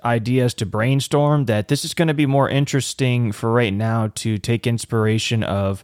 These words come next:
what is online. So that's kinda gonna give the observation station a different observation angle. So, all right, guys, thanks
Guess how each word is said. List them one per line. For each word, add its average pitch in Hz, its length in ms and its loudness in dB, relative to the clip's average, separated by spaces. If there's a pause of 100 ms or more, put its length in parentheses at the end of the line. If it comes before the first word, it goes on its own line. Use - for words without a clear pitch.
(420)
what 185 180 4
is 180 120 2
online. 160 580 4
So 117 380 2
that's 127 280 0
kinda 143 360 -2
gonna 139 180 0
give 123 360 0
the 120 180 0
observation 123 880 0
station 120 520 0
a 113 60 0
different 107 580 -2
observation 90 680 -4
angle. 120 360 -2
So, 98 380 -2 (360)
all 147 100 2
right, 151 180 2
guys, 131 400 2
thanks 135 440 0